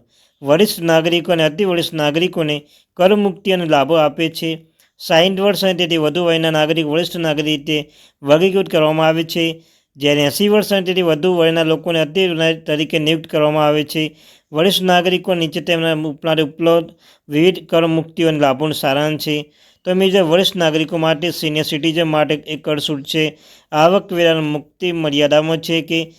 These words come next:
સામાન્ય નાગરિક માટે બે પોઇન્ટ પાંચ લાખ હતી, જ્યારે વરિષ્ઠ નાગરિકો માટે સા-, સાઈઠ વર્ષ અને તેથી વધુ માટે ત્રણ લાખ હતી, જ્યારે અતિ વરિષ્ઠ નાગરિકો માટે એંસી વર્ષ તેથી વધુ પાંચ લાખ રૂપિયા હતી.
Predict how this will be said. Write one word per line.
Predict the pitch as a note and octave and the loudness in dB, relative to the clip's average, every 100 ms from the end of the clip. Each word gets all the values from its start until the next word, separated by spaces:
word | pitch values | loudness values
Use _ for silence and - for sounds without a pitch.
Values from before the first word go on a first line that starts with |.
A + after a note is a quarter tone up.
| _ _ _ | _ _ _
સામાન્ય | F3+ E3+ F#3 F#3+ G3 | 0 2 2 2 2
નાગરિક | E3 D3+ C#3+ D#3 D#3 | 2 0 2 -2 -2
માટે | D#3 D3+ D3+ | -2 0 0
બે | D3 D3+ | 0 0
પોઇન્ટ | D3+ D#3 C#3+ | 0 -4 -6
પાંચ | - E3 E3+ | -4 -4 -2
લાખ | F3+ E3+ | -2 0
હતી, | F3+ E3 E3+ | -2 -4 -4
જ્યારે | D3+ D3 | 0 0
વરિષ્ઠ | C#3+ E3+ E3+ | 0 -4 -4
નાગરિકો | D#3 C#3 C#3 C#3 D3 | -4 -2 -4 -4 -4
માટે | D3 C#3+ F3 F#3 - _ _ _ | -2 -2 -4 -6 -12 _ _ _
સા-, | - E3 D3+ D3 C#3 | -4 0 2 0 -4
સાઈઠ | - D#3 F3 | 0 0 0
વર્ષ | E3+ F3+ F3 | 0 0 0
અને | D3+ | -2
તેથી | D#3 D3+ | -4 -2
વધુ | D3 C#3+ D#3+ | -2 -2 0
માટે | D#3+ D#3 D#3+ | 0 0 -2
ત્રણ | D3+ D3 | -4 0
લાખ | D#3 D#3+ | 0 0
હતી, | F3 E3 D#3 | -4 -4 -2
જ્યારે | C#3+ C#3+ | 0 0
અતિ | C#3 D#3+ D3 F#3 | 0 -6 -4 -2
વરિષ્ઠ | F3 D#3+ | -2 -6
નાગરિકો | D#3 D3 D3 C#3+ | -6 -2 -2 -4
માટે | D3 D3 F3+ F3+ _ _ _ | -4 -2 -4 -6 _ _ _
એંસી | D3+ D3 - E3+ | -6 -4 0 2
વર્ષ | E3+ F3 F3 | 4 2 0
તેથી | D#3+ D3+ D3+ | -8 -4 -4
વધુ | D3 | -4
પાંચ | D3+ D3+ D#3 D3+ | -6 -6 -6 -4
લાખ | D3+ C#3 | -4 -4
રૂપિયા | B2 D3+ E3+ D3 | -8 -4 0 0
હતી. | A2+ A2+ | -4 -12